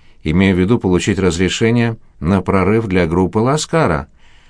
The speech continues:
но получил ответ подчиняться приказам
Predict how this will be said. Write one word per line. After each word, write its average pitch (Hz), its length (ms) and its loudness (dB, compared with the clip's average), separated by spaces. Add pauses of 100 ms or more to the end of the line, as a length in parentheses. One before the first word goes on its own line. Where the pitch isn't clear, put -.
(420)
но 85 180 2
получил 160 460 0
ответ 165 420 -2 (160)
подчиняться 127 640 -2
приказам 127 760 -2